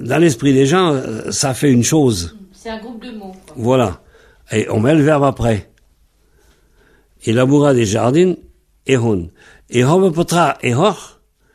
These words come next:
Speaker 1: élaboura des jardines, ehon. Mais on pourrait dire, euh, évidemment, si nécessaire,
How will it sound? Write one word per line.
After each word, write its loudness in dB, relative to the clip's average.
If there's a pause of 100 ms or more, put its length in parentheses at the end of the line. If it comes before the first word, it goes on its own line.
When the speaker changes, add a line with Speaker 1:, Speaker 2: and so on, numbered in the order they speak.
(840)
Speaker 1:
élaboura 2
des 4
jardines, 2 (400)
ehon. -4 (1300)
Mais 0
on 0
pourrait 0
dire, 4
euh, -4 (580)
évidemment, 2 (180)
si 0
nécessaire, 0